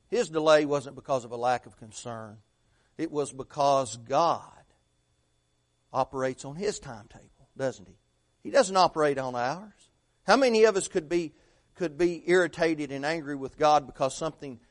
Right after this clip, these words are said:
happened in our lives that, that we felt like shouldn't have happened? I know when I lost my father, I can remember this, and I've probably told you. I'm sitting around in,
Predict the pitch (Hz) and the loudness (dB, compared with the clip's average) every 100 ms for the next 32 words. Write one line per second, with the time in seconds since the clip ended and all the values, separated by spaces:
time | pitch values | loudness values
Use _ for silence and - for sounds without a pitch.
0 | - 165 165 147 143 131 131 143 139 120 | -2 0 0 -2 -6 -2 2 6 6 2
1 | 110 104 - 113 _ _ _ - 120 123 | -4 -16 -18 -18 _ _ _ -10 -6 -6
2 | - _ _ _ _ _ _ _ - 139 | -8 _ _ _ _ _ _ _ -10 -8
3 | 143 - 147 131 131 - - 123 117 127 | -6 -2 0 2 0 0 -12 -12 -12 -6
4 | 123 - - _ _ _ _ _ _ _ | -6 -8 -20 _ _ _ _ _ _ _
5 | - 254 247 180 180 180 175 170 170 147 | 4 6 6 4 4 8 8 6 0 4
6 | 185 196 165 165 156 143 160 156 143 170 | 6 8 6 2 0 -6 -4 -4 0 -2
7 | - 151 - 160 147 - 160 170 131 - | 0 -4 4 4 4 2 2 2 -4 -18
8 | _ _ - 147 214 202 185 175 185 196 | _ _ -6 2 6 6 6 2 2 2
9 | 190 156 | 2 -2